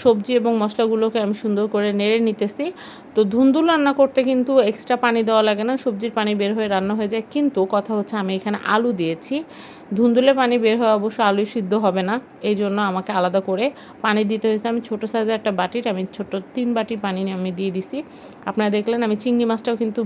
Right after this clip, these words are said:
বিছিয়ে দিছি সুন্দর করে। এখন ঝোলের পানিটা দেওয়ার পালা। আর আপনারা সবাই জানেন যে আমি রান্না যখন করি তখন কিন্তু ঝোলের পানিটা দেওয়ার পরে আমি ধনে পাতাটা সাথে সাথে দিয়ে দিই। অনেকে আছে তরকারিটা যখন চুলা থেকে নামান তখন ধনে পাতা দেন, এটা আপনাদের খুশি,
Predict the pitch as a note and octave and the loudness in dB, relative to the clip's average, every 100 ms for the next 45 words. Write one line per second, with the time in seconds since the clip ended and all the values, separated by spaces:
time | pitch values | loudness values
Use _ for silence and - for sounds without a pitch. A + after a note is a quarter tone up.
0 | F3+ G3 - G3 F3+ - G3+ G3 F#3 F3+ | -4 -4 -2 -2 -2 -8 -4 -2 -2 0
1 | F3+ C#4+ - - - - - - - - | 0 -2 -4 -20 -20 -20 -20 -20 -20 -20
2 | - - - - - G3 A#3 G#3+ G#3+ A3 | -20 -20 -20 -8 -4 0 2 4 2 2
3 | A3 A3 G#3+ G3+ G3 G3+ G3+ A#3 C#4+ - | 0 0 -2 2 4 4 2 0 -2 -16
4 | - F#3+ F3 F#3 F#3+ G3+ - A3 B3+ B3+ | -2 0 2 0 -4 -2 2 6 6 6
5 | A#3 A#3 A#3+ F#3+ F3 F#3 F#3+ F3+ F3+ F#3+ | 2 2 2 2 2 -2 -2 -2 0 -2
6 | G#3 A#3 A3+ G#3+ A#3+ G#3 G3+ F#3+ F#3+ A#3 | -2 -2 0 0 0 -2 -2 -2 -2 -4
7 | F#3+ G#3 G3 G#3+ A3 G3+ G3 G3+ F#3 F#3 | -4 -2 0 0 -2 -2 -2 0 2 2
8 | F#3 G3 A3 F#3+ A#3+ - - - - G#3 | 2 2 2 0 -4 -8 -18 -18 -4 2
9 | A3 A#3 A#3+ B3 A#3+ C4+ C4+ A3+ A3+ A#3 | 4 4 4 4 0 0 0 0 0 -4
10 | A#3+ A3 A3+ F#3 E3 E3 - - - A#3+ | -2 -2 0 0 -2 -14 -18 -6 0 0
11 | B3 C4+ D4+ D4 B3 A3+ B3 B3+ B3+ B3+ | 2 2 2 4 2 4 2 4 0 0
12 | C4 B3+ B3 A3+ B3 A#3+ A3+ A#3 C#4 C4+ | -4 -2 0 0 0 -2 0 0 -2 0
13 | A3+ A#3+ A3+ G#3+ G#3 G#3+ A3 A3+ D4 C#4 | 0 0 0 0 0 -2 -2 -4 -4 0
14 | A3+ G#3+ G#3 G#3+ G#3+ G#3+ | 0 0 -4 -4 -4 -6